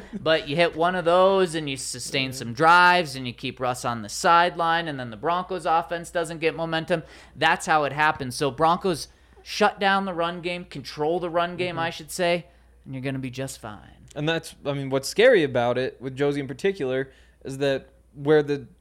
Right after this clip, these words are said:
Speaker 1: Seattle offense is strongest, I guess the receiver's strongest point, but it's the middle of that line. Like, they've got three, kinda like the front seven, where you're just like, three solid N F L players
Speaker 2: Mm-hmm.
Speaker 1: belong there. They've got two rookie tackles. So it's everything to the outside where you're just terrified running the ball.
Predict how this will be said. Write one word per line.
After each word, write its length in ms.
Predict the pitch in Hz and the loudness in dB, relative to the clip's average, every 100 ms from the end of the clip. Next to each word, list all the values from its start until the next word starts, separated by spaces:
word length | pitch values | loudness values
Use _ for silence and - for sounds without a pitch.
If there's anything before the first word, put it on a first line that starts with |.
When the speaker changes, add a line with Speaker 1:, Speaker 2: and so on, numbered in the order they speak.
| _ | _
Speaker 1:
Seattle 720 | - - - - 156 185 170 113 151 | -12 -10 -8 -2 2 4 4 2 0
offense 300 | 170 160 139 | 0 -2 -4
is 80 | 123 | -6
strongest, 400 | 143 151 135 139 | -4 -4 -4 -4
I 20 | |
guess 160 | 151 | -2
the 80 | 143 | -2
receiver's 420 | 135 131 123 123 | -6 -6 -6 -6
strongest 380 | - 120 120 113 | -6 -6 -6 -10
point, 320 | 127 117 104 | -10 -12 -8
but 80 | 139 | -2
it's 140 | 143 - | -2 -2
the 80 | |
middle 340 | 135 135 165 160 | -4 0 2 2
of 60 | 131 | 2
that 180 | 127 | 0
line. 320 | 127 123 92 - _ _ - | -4 -6 -8 -16 _ _ -10
Like, 120 | 131 | -4
they've 140 | 156 | -2
got 220 | 151 151 - | 0 -2 -2
three, 360 | 160 160 151 | -2 0 -2
kinda 220 | 147 165 | -2 0
like 140 | 160 156 | 0 -2
the 60 | |
front 220 | 139 160 135 | -2 -2 0
seven, 180 | 147 | -2
where 80 | 120 | -4
you're 80 | 120 | -8
just 80 | 123 | -6
like, 200 | 123 - | -8 -8
three 260 | 160 160 143 | -8 -6 -8
solid 460 | - 151 156 165 143 | -8 -2 0 0 0
N 120 | 156 | -2
F 160 | 151 156 | 0 0
L 100 | 147 | 0
players 300 | 156 147 113 | 0 0 -2
Speaker 2:
Mm-hmm. 80 | |
Speaker 1:
belong 280 | 127 131 127 | -4 -4 -4
there. 200 | 113 92 - _ - | -8 -10 -14 _ -2
They've 140 | 208 | 2
got 180 | 262 - | 2 2
two 140 | 233 | 0
rookie 220 | 202 196 - | 0 0 -2
tackles. 480 | 139 123 - - - _ _ - | -2 -4 -10 -20 -20 _ _ -4
So 80 | 156 | 2
it's 80 | 214 | 4
everything 380 | 233 226 220 | 4 4 2
to 60 | 196 | 4
the 120 | 143 143 | 2 4
outside 480 | 165 139 135 127 | 2 2 0 0
where 80 | 120 | -4
you're 100 | 127 | -6
just 300 | 120 127 - | -6 -10 -12
terrified 520 | - 139 139 - 123 120 | 0 2 2 0 -4 -4
running 260 | 127 123 | -4 -6
the 80 | 120 | -8
ball. 400 | 117 123 113 113 | -2 -2 -2 -6